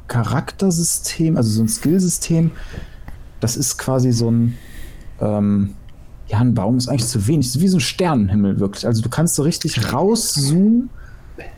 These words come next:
und riesengroß, tausend Möglichkeiten. Ähm, total abgedreht, war mir dann aber tatsächlich schon zu viel, äh, <laughs> an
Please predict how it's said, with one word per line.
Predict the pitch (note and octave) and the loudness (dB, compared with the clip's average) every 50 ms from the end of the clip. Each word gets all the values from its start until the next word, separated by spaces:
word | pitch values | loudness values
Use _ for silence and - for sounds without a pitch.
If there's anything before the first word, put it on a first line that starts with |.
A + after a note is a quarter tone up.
| - | -4
und | - C#3 C#3 C#3+ - - - - - | 0 2 2 2 0 -4 -12 -6 -2
riesengroß, | - A#2 D#3 F#3+ G#3+ G3 F3+ C#3 C3 D3+ E3 F3 - - | 0 2 4 4 4 4 4 2 2 0 0 0 -2 -4
tausend | - - E3 G3+ G3 E3 - D3+ | -2 0 2 2 2 2 2 2
Möglichkeiten. | D3 D#3+ F3+ - - D#3 - - - - D3+ D3+ D#3+ D#3 - E3 D#3+ D#3+ E3 - - - - - - - - - - - - - - - - - - - | 2 2 0 -2 -4 -6 -6 -6 -4 -2 0 0 0 0 2 2 4 4 2 0 -4 -18 -20 -20 -20 -20 -20 -20 -20 -20 -18 -18 -18 -18 -18 -18 -10 -4
Ähm, | C3 B2+ B2+ B2 B2+ C3 C3 C3 B2 B2 - - - - | 0 2 2 4 4 4 2 2 0 -2 -6 -12 -10 -4
total | - - B2 C3+ D#3 F3 D#3 | -2 0 0 2 2 0 0
abgedreht, | - - G#3 - - C#3+ A#2 A#2 A2+ B2+ D3 C3 - | 0 -2 -4 -2 -2 0 0 2 2 0 0 0 0
war | A#2+ A2+ A#2 | 0 2 4
mir | B2 C3+ E3+ A3 A3 | 4 4 4 4 4
dann | G3 G3 F#3 - | 2 2 0 0
aber | - D#3 D3+ D3+ - | 0 0 0 0 0
tatsächlich | - D3 C#3+ D3 - C#3+ C3+ A#2+ C3+ C#3 C3 B2+ | 0 0 0 0 0 -2 -2 0 0 -2 -2 -2
schon | - - C#3 C#3 C#3 - - | -2 0 0 0 0 -2 -4
zu | - - - E3+ C#3+ | -6 -2 0 2 2
viel, | A#2+ - - G2+ - A#2+ A#2+ - - - - - - - - - - - - - - - - - | 2 2 2 2 2 0 -2 -6 -12 -18 -18 -16 -16 -18 -18 -16 -18 -18 -18 -18 -20 -20 -14 -6
äh, | - | -2
<laughs> | A#2+ A2 G#2+ A2 A#2 - - G3 | 0 0 2 2 0 0 0 0
an | F#3+ B2+ | 2 2